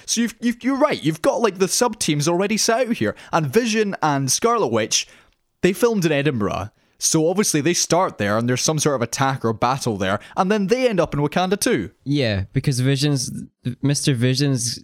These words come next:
Speaker 2: taken to Wakanda.
Speaker 1: So this is what I don't like, in that the trailer has already laid out where everybody's gonna be, and essentially in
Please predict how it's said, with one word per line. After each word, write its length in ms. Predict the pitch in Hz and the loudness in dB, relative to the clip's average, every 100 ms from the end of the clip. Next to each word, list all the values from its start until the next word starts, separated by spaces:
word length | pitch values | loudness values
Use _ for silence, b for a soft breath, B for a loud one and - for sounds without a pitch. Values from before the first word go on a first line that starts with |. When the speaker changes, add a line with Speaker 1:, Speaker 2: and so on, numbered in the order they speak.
| - | -4
Speaker 2:
taken 360 | 147 127 120 117 | -2 0 0 2
to 160 | 120 | 2
Wakanda. 540 | 107 110 113 113 104 - | 0 0 0 0 -2 0
Speaker 1:
So 100 | 202 | 0
this 200 | 254 277 | 2 0
is 80 | |
what 140 | 240 233 | 2 0
I 40 | |
don't 240 | 170 226 202 | 2 0 2
like, 460 | 180 95 98 - _ _ _ _ | 0 0 -6 -12 _ _ _ _
in 120 | 185 170 | -2 0
that 140 | 180 | 0
the 60 | 180 | 0
trailer 600 | - 233 254 151 120 - - | 2 2 2 2 0 -2 -2
has 240 | 170 175 | 0 2
already 760 | 175 156 202 220 220 208 185 - | 2 2 2 2 2 0 0 -2
laid 400 | 147 185 208 170 | 0 2 2 2
out 320 | 151 95 92 - b b b b b | 0 -2 -6 -10 b b b b b
where 320 | 139 202 233 | 0 2 2
everybody's 380 | 214 180 175 147 | 2 2 0 0
gonna 180 | 160 135 | -2 0
be, 400 | 123 113 113 b b _ - | 0 0 -2 b b _ -4
and 100 | 139 | -2
essentially 1000 | 135 - 247 277 269 175 98 80 107 151 _ _ _ _ _ | 0 0 0 0 0 0 -2 -4 -8 -12 _ _ _ _ _
in 260 | 202 202 | -2 -2